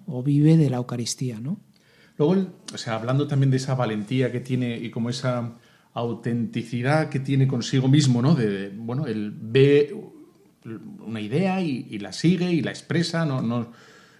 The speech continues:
Speaker 2: no se, o sea, no se pone él mismo barreras, ¿no? Y
Speaker 1: Sí.
Speaker 2: este, este último gesto que hizo, yo creo que,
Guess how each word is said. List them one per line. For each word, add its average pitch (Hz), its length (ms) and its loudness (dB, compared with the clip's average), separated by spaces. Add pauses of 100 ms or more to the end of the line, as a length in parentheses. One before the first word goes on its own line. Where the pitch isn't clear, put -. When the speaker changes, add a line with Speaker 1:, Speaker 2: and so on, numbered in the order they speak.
(120)
Speaker 2:
no 127 200 4
se, 123 500 0
o 101 1000 -8
sea, - 280 -12 (200)
no 117 140 -6
se - 120 -6
pone 139 240 0
él 120 100 2
mismo 131 300 2
barreras, 127 480 -4
¿no? 175 160 -2
Y 165 80 -4 (420)
Speaker 1:
Sí. - 160 -6
Speaker 2:
este, 147 320 -2
este 135 160 -4
último 139 240 -2
gesto 135 360 -4
que 120 100 -4
hizo, 123 560 -6
yo 117 160 -12
creo 165 160 -4
que, 113 260 -8